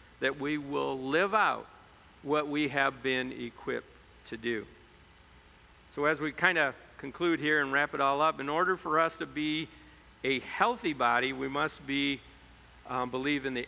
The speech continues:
absolute authority of Scripture. Being healthy means we trust the source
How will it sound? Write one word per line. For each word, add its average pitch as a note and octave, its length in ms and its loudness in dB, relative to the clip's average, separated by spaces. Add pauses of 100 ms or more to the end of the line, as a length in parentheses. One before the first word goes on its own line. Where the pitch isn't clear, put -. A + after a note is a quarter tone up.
absolute E3+ 1080 2 (520)
authority C3 760 2 (420)
of A#2 220 -2
Scripture. - 680 -6 (480)
Being C3+ 260 -2
healthy E3+ 380 2
means D3+ 380 -2
we A#2+ 120 -6
trust C#3+ 440 -2
the C#3+ 100 -6
source C#3+ 640 -4